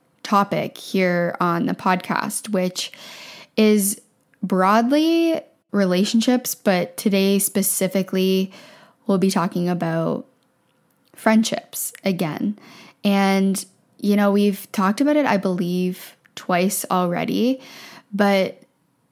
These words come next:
I love revisiting topics. I love adding to certain themes.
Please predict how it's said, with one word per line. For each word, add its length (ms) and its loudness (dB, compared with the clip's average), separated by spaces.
I 100 6
love 340 4
revisiting 540 2
topics. 480 0
I 160 -2
love 560 -2
adding 760 0
to 140 -2
certain 320 0
themes. 580 0